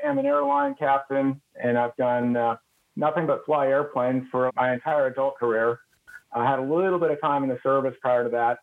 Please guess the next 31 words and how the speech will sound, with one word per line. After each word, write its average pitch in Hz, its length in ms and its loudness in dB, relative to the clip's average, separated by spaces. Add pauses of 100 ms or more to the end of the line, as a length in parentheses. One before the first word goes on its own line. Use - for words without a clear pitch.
(140)
um, 113 400 0 (280)
as 120 240 0
a, 113 360 2
uh, 107 220 2
Air 139 120 2
Force 127 280 -2
pilot, 117 380 0 (140)
and 120 500 0 (100)
have 147 180 0
been 143 220 0
blessed 147 440 -2
to, 131 280 0
uh, 120 200 2 (120)
keep 180 100 -2
myself, 147 840 0
uh, 127 280 0 (420)
above 165 420 0
water 156 400 2
financially 143 600 0
as 120 140 0
a 120 40 2
result 127 460 0
of 113 100 -2
that. 117 320 0 (760)
Um, 117 440 0 (220)
however, 143 880 -2 (180)
after 147 360 0
having 151 260 0
gone 156 300 0 (100)
through 135 300 0
the 123 340 0